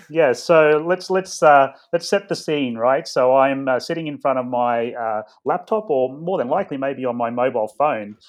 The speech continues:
um, and I want to access, uh, amazon dot com because I want to purchase the next greatest thing that we have on offer there. So I'll enter, um, a, uh, amazon dot com U R L,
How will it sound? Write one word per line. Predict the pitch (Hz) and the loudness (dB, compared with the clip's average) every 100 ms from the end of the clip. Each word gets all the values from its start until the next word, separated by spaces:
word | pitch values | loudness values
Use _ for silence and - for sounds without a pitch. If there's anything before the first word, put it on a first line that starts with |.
| _ _ | _ _
um, | 120 117 113 113 113 123 | -4 -2 -2 -4 -10 -8
and | 120 120 120 135 | -6 -6 -6 -2
I | 139 | 0
want | 139 123 120 - | 0 -4 -6 -10
to | 120 | -6
access, | 123 120 - 120 113 - - | -4 -6 -8 -6 -6 -8 -8
uh, | 113 117 | -6 -6
amazon | 120 123 113 113 | -8 -8 -10 -10
dot | 113 107 - | -10 -10 -6
com | 160 98 101 _ | -6 -6 -12 _
because | - 107 | -20 -14
I | 110 | -12
want | 107 | -12
to | |
purchase | 107 110 107 110 - | -14 -16 -16 -20 -20
the | - 110 | -12 -12
next | 110 - | -12 -16
greatest | - 101 104 - | -12 -12 -12 -8
thing | 165 127 110 _ _ _ | -6 -6 -10 _ _ _
that | 120 | -10
we | 107 | -6
have | 107 107 | -6 -6
on | 117 | -6
offer | 123 131 | -6 -6
there. | 107 95 - _ _ _ | -8 -8 -12 _ _ _
So | - 147 139 139 160 | -2 2 4 4 6
I'll | 190 202 | 4 2
enter, | 156 160 147 123 123 - _ - | -2 -2 0 2 2 -4 _ -6
um, | 123 120 117 117 120 - | -2 0 -2 -4 -12 -6
a, | 123 120 120 113 113 | -2 -2 -2 -6 -10
uh, | 120 113 113 113 131 135 127 | -6 -6 -6 -12 -16 -16 -4
amazon | 143 151 131 123 | -2 0 -2 -2
dot | 123 120 | -4 -4
com | 131 120 123 139 | -4 -6 -8 -12
U | 127 117 123 | -12 -6 -2
R | 113 | 0
L, | 123 226 | 0 -2